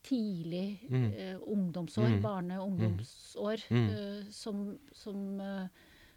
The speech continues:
Speaker 1: på en måte disponerer
Speaker 2: Eh,
Speaker 1: for
Speaker 2: for
Speaker 1: at
Speaker 2: en
Speaker 1: man debuterer med disse
Speaker 2: Mm.
Speaker 1: sykdommene
Speaker 2: Mm.
Speaker 1: i sånn type ung voksen alder.
Speaker 2: Mm.
Speaker 1: Mm.
Speaker 2: Eh,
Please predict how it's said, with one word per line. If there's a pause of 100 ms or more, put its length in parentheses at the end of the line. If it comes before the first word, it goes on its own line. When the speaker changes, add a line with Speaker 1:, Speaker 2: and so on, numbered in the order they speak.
(280)
Speaker 1:
på
en
måte (120)
disponerer (260)
Speaker 2:
Eh,
Speaker 1:
for
Speaker 2:
for
Speaker 1:
at
Speaker 2:
en
Speaker 1:
man (240)
debuterer
med
disse
Speaker 2:
Mm.
Speaker 1:
sykdommene
Speaker 2:
Mm.
Speaker 1:
i (100)
sånn
type (240)
ung
voksen
alder.
Speaker 2:
Mm. (260)
Speaker 1:
Mm. (320)
Speaker 2:
Eh,